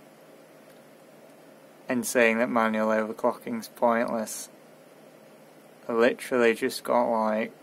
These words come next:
nineteen hundred and fifty points on manual overclock at, like, four point five or four point six, whatever it was.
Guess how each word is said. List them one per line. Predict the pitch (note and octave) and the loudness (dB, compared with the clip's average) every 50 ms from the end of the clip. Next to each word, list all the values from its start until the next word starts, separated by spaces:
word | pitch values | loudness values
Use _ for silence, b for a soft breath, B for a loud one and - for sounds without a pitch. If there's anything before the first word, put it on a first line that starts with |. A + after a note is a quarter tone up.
| - - - - - - - - - | -20 -20 -20 -20 -20 -20 -20 -16 -10
nineteen | B2 A#2+ A#2 A#2 A#2 A#2 A2+ A2+ A2+ A2+ A2+ G#2+ - B2 A#2 A2 A2 | -8 -6 -4 0 2 2 2 2 0 -2 -4 -6 -6 -6 -6 -6 -6
hundred | G#2+ A2 A2+ A2+ A2+ A2+ A2 G#2 | -6 -6 -6 -6 -6 -8 -8 -8
and | A2+ G#2+ - | -10 -10 -6
fifty | - B2 A#2 - - - B2+ | -4 -4 -4 -4 -6 -12 -12
points | A2 - - B2 A#2+ A2+ A2 A2 G#2+ A#2 B2+ - - - - - - B B B B B B B B B B B B - - - - - - - - | -12 -6 -2 0 2 2 2 0 -2 -6 -8 -12 -16 -18 -20 -20 -20 B B B B B B B B B B B B -20 -20 -20 -20 -20 -18 -10 -6
on | A#2 A2 A2 A2 A2+ | -6 -4 -2 0 2
manual | A#2 B2 A#2+ A2+ A2 G#2+ G#2+ G#2+ G#2+ | 4 4 4 2 0 0 0 0 2
overclock | G#2+ G#2+ G#2+ A2 G#2+ A2+ G#2+ - - C3+ B2+ A#2+ - - - | 2 2 0 0 -4 -6 -10 -8 -4 -4 -4 -4 -4 -8 -10
at, | C#3 | -6
like, | D3 A#2+ A#2 - G#2+ | -4 -4 -4 -4 -6
four | - - - B2 A2+ A2+ | -8 -4 0 2 2 2
point | A2+ - A#2+ A#2+ A2+ A#2 G#2 - | 0 -2 -4 -2 -2 -4 -6 -4
five | - B2 A#2 A2 A2 G#2+ G#2+ A2 | 0 2 2 2 2 2 0 -2
or | G#2+ G#2+ | -4 -8
four | G#2+ - B2 A#2 A2+ A2 | -6 -4 -2 -2 -2 -2
point | - - A2+ A2 A2+ - - | -4 -4 -4 -4 -4 -8 -8
six, | - - - B2+ - - - - - | -10 -8 -6 -6 -6 -6 -8 -12 -8
whatever | - C3 C3+ B2+ A2 A#2 A2+ | -4 -4 -4 -4 -4 -4 -6
it | A#2 - | -4 -2
was. | - A#2+ A2+ A2 G#2+ - - | 0 0 0 0 -2 -6 -12